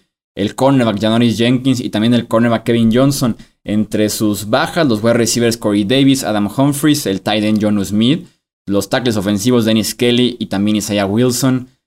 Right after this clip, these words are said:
el tackle defensivo Daquan Jones, Jadevon Clowney, liniero defensivo, y en la secundaria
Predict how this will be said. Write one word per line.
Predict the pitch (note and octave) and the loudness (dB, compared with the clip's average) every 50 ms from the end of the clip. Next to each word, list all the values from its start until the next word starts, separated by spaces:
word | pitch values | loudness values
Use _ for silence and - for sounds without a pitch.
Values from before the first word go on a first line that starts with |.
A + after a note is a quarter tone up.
| _ _ _ - | _ _ _ -8
el | E2 F#2 G2 F#2+ G2 G2 G2 G2 G2 G2 G2 F#2 - | -4 -2 -2 0 0 0 0 0 0 -2 -2 -4 -4
tackle | - G2+ G#2+ G#2 - A2 | -2 -4 -4 -2 -2 0
defensivo | G#2 G2 F#2+ - G2 G2+ F#2+ F#2+ A2 A2+ A2 G#2+ G2+ | 0 0 -2 -2 -4 -6 -4 -2 0 0 2 2 2
Daquan | G2+ G2+ G2+ - G#2+ G2 G2 G2+ G2+ A2 | 0 -2 -2 -4 -4 -2 -2 -2 0 2
Jones, | D3 E3 F3+ G3 G3 G3 G3 F#3 - - - - G2+ | 2 2 4 4 2 2 0 -2 -6 -12 -10 -4 -2
Jadevon | G2+ G2+ G#2+ G#2+ G#2+ G#2+ G2+ | 0 2 2 2 2 0 -2
Clowney, | - - A#2 A#2 A#2+ B2+ B2 | -2 0 2 2 4 4 4
liniero | A#2 A2 A2 A2 A2+ A2+ A2+ | 2 2 2 2 2 2 4
defensivo, | A2 G#2+ G#2 - A2+ A2+ A#2 A#2 A#2+ D3 D3+ D#3 F3 F3+ - - | 4 2 2 0 0 0 0 0 2 2 4 4 4 2 0 0
y | G#2 G#2 | -2 -2
en | G#2 G#2 | -2 0
la | G2+ F#2+ | -2 -2
secundaria | F#2 G2+ - - G#2 G#2 G#2+ A#2 B2 C#3 D#3 E3 F3 F3+ F3+ | -4 -6 -4 -2 0 2 2 2 4 4 2 2 2 0 -2